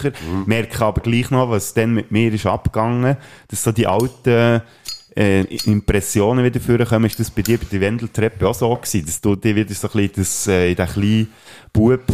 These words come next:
Speaker 2: zurückversetzt fühlst, der dann zumal den Film viel zu jung gesehen hat und der so in, oder so geprägt hat?
Speaker 1: Nee, das ist nicht möglich <laughs> nach all dieser Zeit.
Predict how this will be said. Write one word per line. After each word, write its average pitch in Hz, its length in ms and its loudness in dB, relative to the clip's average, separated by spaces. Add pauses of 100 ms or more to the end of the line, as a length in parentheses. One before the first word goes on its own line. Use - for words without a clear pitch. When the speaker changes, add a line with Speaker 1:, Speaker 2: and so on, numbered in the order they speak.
(140)
Speaker 2:
zurückversetzt - 1120 -4
fühlst, 110 360 0
der 95 100 0
dann 101 240 -2
zumal 98 320 0
den 95 100 0
Film 104 420 -2
viel 104 280 -2
zu - 160 -6
jung 104 200 0
gesehen 95 360 0
hat 104 200 -4
und 85 260 -2 (100)
der 90 180 0
so 92 200 -4
in, 87 120 -2 (160)
oder 85 300 -2
so 85 320 -2 (160)
geprägt 82 440 -4
hat? 73 140 -2 (180)
Speaker 1:
Nee, 107 320 2
das 110 260 0
ist 95 120 -2
nicht 92 140 0
möglich 78 460 -4 (160)
<laughs> - 100 -12
nach - 200 -4
all 98 160 -4
dieser 87 360 -4
Zeit. 82 320 -4